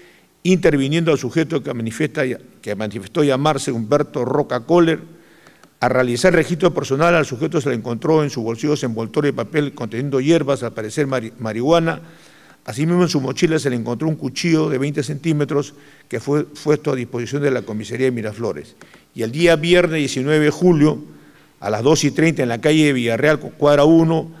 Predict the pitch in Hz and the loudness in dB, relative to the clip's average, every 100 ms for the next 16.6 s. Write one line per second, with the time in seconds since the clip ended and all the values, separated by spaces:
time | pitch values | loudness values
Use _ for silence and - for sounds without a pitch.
0 | - _ - - 120 123 120 156 160 151 | -20 _ -14 -8 -4 -2 0 0 2 -2
1 | 127 160 151 135 123 117 110 107 104 120 | -2 -2 -2 -2 -2 -4 -4 -8 -10 -14
2 | - _ - 117 113 107 117 147 143 104 | -14 _ -4 -2 0 -2 0 0 0 -2
3 | 113 107 113 73 - - - - _ _ | -4 -4 -6 -6 -12 -20 -20 -20 _ _
4 | - - 127 147 165 156 151 123 123 165 | -18 -8 0 2 4 4 2 0 0 4
5 | 151 147 165 147 143 - 127 151 156 143 | 4 4 2 0 -2 -2 -2 -2 -2 -2
6 | 143 - - _ _ - 110 120 156 151 | -6 -8 -20 _ _ -8 -4 -2 0 0
7 | 123 117 117 - 101 113 107 110 170 - | -4 -6 -10 -10 -8 -8 -8 -2 2 2
8 | 170 156 - - _ - 117 107 110 151 | 0 -4 -10 -20 _ -10 -8 -6 -2 0
9 | 151 156 143 135 127 147 147 127 113 - | 2 2 2 4 2 2 0 -2 -4 -2
10 | 160 139 139 139 135 127 - 143 139 123 | 0 2 2 0 -4 -6 -6 -2 -2 -2
11 | 110 - 143 139 156 160 - - _ _ | -4 -4 0 2 2 2 -2 -20 _ _
12 | - 113 104 135 143 143 131 147 139 110 | -10 -6 -4 0 0 2 0 0 -2 -2
13 | 127 135 139 110 - 107 107 117 131 123 | -2 -2 -2 -8 -8 -8 -4 -4 -2 -2
14 | 139 147 135 107 107 110 - 135 135 127 | 0 0 0 -6 -6 -4 -4 -2 -4 -4
15 | 113 139 139 123 110 135 135 131 123 131 | -6 -4 -4 -6 -2 -2 0 -4 -2 -2
16 | 139 135 123 143 139 101 | -2 -4 -4 0 0 0